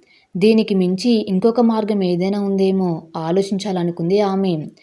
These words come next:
ఇలా మాటల్లో ఉండగానే సాయంత్రం అవ్వటం,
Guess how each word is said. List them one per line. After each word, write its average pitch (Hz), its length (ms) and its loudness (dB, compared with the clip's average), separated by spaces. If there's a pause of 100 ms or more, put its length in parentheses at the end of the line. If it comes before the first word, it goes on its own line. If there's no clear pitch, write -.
(340)
ఇలా 226 180 6
మాటల్లో 208 480 2
ఉండగానే 196 520 0
సాయంత్రం 190 560 -2
అవ్వటం, 175 440 -2